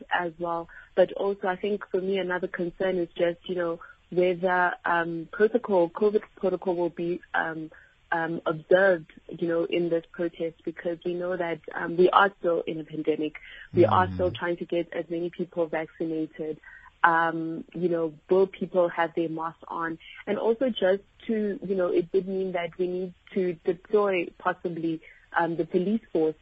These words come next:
Speaker 1: You know, we don't know how many people we're expecting at this protest, but it may mean that, um, the police needs to be deployed just to make sure that, you know, no chaos, um, breaks out. Um, yeah, we do know that in the last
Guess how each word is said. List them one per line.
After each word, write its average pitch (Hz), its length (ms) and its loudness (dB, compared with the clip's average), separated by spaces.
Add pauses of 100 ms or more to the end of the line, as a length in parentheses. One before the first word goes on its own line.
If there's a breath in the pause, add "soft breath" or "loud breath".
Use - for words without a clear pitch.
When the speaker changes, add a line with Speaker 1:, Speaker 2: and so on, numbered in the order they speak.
(120)
Speaker 1:
You 165 200 -2
know, 170 120 2
we 170 140 0
don't 190 240 2
know 185 80 0
how 180 160 -4
many 180 240 0
people 175 320 -4
we're 170 140 0
expecting 170 600 -4
at 170 140 -6
this 180 180 -4
protest, 165 440 -2 (120)
but 165 160 0 (400 loud breath)
it 165 140 2
may 180 160 6
mean 185 240 0
that, 165 260 0 (140)
um, 170 180 -2
the 165 80 -4
police 180 460 -4
needs 170 260 -2 (220)
to 185 60 -4
be 170 320 -4 (380 loud breath)
deployed 202 560 -2
just 185 240 -2
to - 60 -4
make 175 180 -4
sure 185 300 -2
that, 170 220 -6 (100)
you 185 120 -6
know, 170 200 -2
no 180 260 2
chaos, 175 460 -2 (160)
um, 165 240 -2
breaks 165 360 0
out. 160 220 0 (160)
Um, 160 400 -4 (240)
yeah, 165 160 6
we 170 140 0
do 185 180 4
know 170 200 4
that 156 240 2 (180)
in 165 140 0
the 170 100 2
last 170 240 2